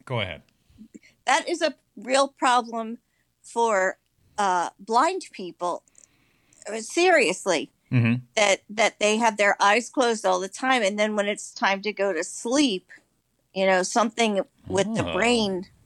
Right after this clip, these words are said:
Speaker 2: Yeah. So, uh, but anyway, this is really about pooping. I really would talk to the, to the vet. That seems like a lot of night pooping. Although, I'm gonna also tell ya,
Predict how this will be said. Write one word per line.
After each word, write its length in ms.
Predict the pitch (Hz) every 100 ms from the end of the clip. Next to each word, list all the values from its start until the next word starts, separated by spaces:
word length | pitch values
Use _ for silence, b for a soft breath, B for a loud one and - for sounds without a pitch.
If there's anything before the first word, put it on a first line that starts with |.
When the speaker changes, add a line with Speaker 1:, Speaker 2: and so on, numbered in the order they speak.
| _ _
Speaker 2:
Yeah. 400 | 185 185 165 165 - _ _ _ _
So, 300 | - 320 302
uh, 320 | 294 - 143 - _ - - _ _
but 200 | 285 269
anyway, 640 | - 302 285 202 190 190 -
this 200 | 240 370
is 220 | 302 233 220
really 320 | 240 226 185
about 400 | 185 160 185 -
pooping. 400 | 269 254 190 175 -
I 180 | 254 311
really 340 | 247 160 147
would 220 | 151 147
talk 260 | - 190 208
to 120 | - 180
the, 240 | 156 151 - _ _ _ _
to 120 | -
the 180 | 190 175
vet. 380 | 170 226 226 -
That 200 | 226 285
seems 340 | - 302 254 -
like 220 | 220 196
a 100 | 175
lot 400 | 170 202 220 240
of 320 | 240 196 208
night 440 | 196 185 208 254 - -
pooping. 580 | 214 170 - 143 247 - _ _ _ _
Although, 760 | 226 254 220 311 359 277 226 -
I'm 160 | 226 240
gonna 220 | 247 233
also 340 | 247 294 302
tell 240 | 254 247 185
ya, 240 | 185 185